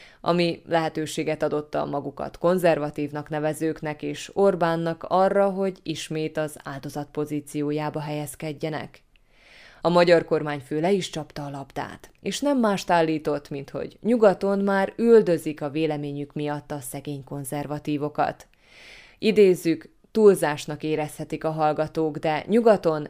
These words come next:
nem tehetsz ki akármit a Facebookra. Ha a véleményed eltér a központi véleménytől, veszélybe kerül az állásod.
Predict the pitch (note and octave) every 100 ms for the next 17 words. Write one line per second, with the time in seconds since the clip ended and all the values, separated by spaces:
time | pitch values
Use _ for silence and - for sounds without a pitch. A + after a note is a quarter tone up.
0 | - G#3 B3+ A#3+ F#3 E3 D#3+ - D#3+ E3+
1 | - F3 E3+ F3+ F#3+ - D3 C#3 D3 D3+
2 | - D#3 C#3 - - - - _ D#3+ D#3+
3 | F3+ F#3 E3 D#3 D3+ - G3 G#3 F3 C#3+
4 | C#3+ E3 D#3+ - C#3+ D3+ D3 D#3 D#3 D#3
5 | D#3 D3 D#3+ D3 - _ A3+ A#3 F3 D#3+
6 | E3 F3 E3 E3 E3 - D3 D3 D3 D3
7 | - -